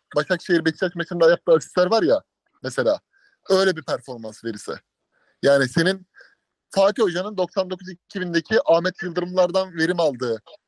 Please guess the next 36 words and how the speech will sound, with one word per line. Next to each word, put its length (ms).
on 160
iki, 200
on 120
üç, 120
on 180
dört, 140
on 160
beş 100
kişilik 340
kadroları 440
var 140
ya. 220
Hani 120
o 140
tarz 300
bir 180
Bayernleşme 640
tekeli 280
olabilir 420
yeniden. 380
Ki 120
Okan 200
Hoca 180
da 100
o 220
dönemi 220
çok 220
iyi 100
bildiği 300
için 280
bence 240
onu 160
da 180
hissettirir 520
yani 240
bize. 200